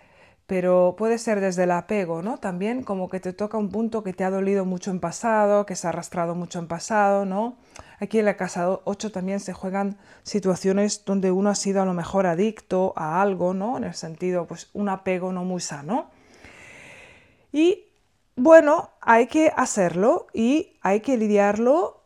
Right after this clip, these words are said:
hay que lidiar con esto. No, ya te digo, no va a ser con la luna llena, lo más probable, va a ser después, pero como que te lo va a dejar claro la segunda, especialmente para una pequeña porción de personas.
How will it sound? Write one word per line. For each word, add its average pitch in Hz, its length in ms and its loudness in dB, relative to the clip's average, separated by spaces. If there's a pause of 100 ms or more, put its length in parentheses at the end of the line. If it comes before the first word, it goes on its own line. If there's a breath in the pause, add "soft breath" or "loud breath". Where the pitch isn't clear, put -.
hay 208 140 0
que 233 100 -2
lidiar 220 240 2
con 240 200 0
esto. 214 500 -2
No, 202 480 0
ya 214 160 0
te 233 100 -2
digo, 180 320 0
no 190 160 -2
va 196 80 0
a 214 60 0
ser 208 180 -4
con 214 140 0
la 208 80 2
luna 214 220 0
llena, 202 340 -2
lo 240 80 -2
más 180 180 -6
probable, 196 480 -4
va 196 80 -2
a 180 60 -6
ser 175 180 -6
después, 202 480 -6
pero 175 200 -6
como 180 240 -6
que 180 100 -6
te 180 100 -4
lo 180 80 0
va 175 100 0
a 180 40 0
dejar 214 320 -4
claro 180 320 0
la 196 120 -2
segunda, 180 460 -4
especialmente 233 800 -2
para 226 240 2
una 262 180 0
pequeña 277 380 -2
porción 180 560 -4
de 185 100 -4
personas. 202 720 -2